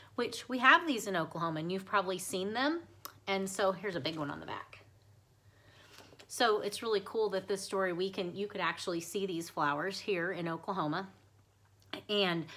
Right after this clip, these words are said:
um, this has a story about where the Indian paintbrush come from, and it also has a story about how this boy's name changes. Okay, so here we go.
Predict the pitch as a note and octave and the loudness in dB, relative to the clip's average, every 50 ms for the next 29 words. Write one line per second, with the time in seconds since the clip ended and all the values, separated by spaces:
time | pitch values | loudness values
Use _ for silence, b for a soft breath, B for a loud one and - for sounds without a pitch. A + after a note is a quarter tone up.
0 | B B B B B B B - G3 F#3 F#3 F#3+ G3+ G3 - - - G3+ F#3+ F#3 | B B B B B B B 2 4 4 4 2 0 -2 0 4 8 8 8 8
1 | F3+ F#3 - - - F#3+ F#3 - - F3 E3+ F3 E3+ E3+ D3+ - - F3+ F#3 F3 | 6 -2 -8 -6 -6 -4 -4 -2 0 0 2 2 2 2 0 2 2 0 0 0
2 | F#3 G3 F#3+ F#3 F#3 E3+ E3+ - - A#3+ B3 - B3+ B3+ - - - B3+ B3 A#3+ | 0 -2 0 0 0 -2 -2 -4 -4 -4 -2 -2 -2 -2 -2 -2 0 0 0 0
3 | - A#3+ A#3+ A#3 A#3+ - - G3+ F#3+ F#3 F#3 - - A#3+ C#4+ C#4+ - - A3+ F#3+ | 0 0 -2 -2 -4 -8 -8 -6 -6 -6 -4 0 2 4 4 4 2 2 0 2
4 | G3+ F#3 F3+ F3+ - - F#3+ F3+ E3+ F3 F3+ - - F#3+ F3+ F3 F#3 F3+ - - | 2 0 0 -2 0 0 0 2 2 2 0 2 4 4 4 4 2 -4 -4 -8
5 | - - F#3+ E3+ - F#3+ F3+ F3+ E3+ E3+ E3+ - F#3+ G3+ G#3 G3 F#3 E3+ E3+ E3 | -8 -12 -10 -4 -2 0 2 2 0 -2 -2 0 2 2 4 4 2 2 0 -2
6 | - - - - G#3+ G#3 G3+ F#3 D3+ B2+ B2+ - - - - - - - - - | -4 -4 -4 -2 -2 -2 -2 -2 -4 -4 -6 -8 -10 -12 -14 -14 -14 -16 -18 -18
7 | - - - - - - F#3 D#3+ - - - - - - - D#3+ - F#3+ F3+ G3 | -18 -18 -18 -12 -6 -4 -4 -4 -4 -8 -14 -18 -10 -6 -6 -6 -4 -2 -2 -2
8 | F3+ D#3+ | -2 -2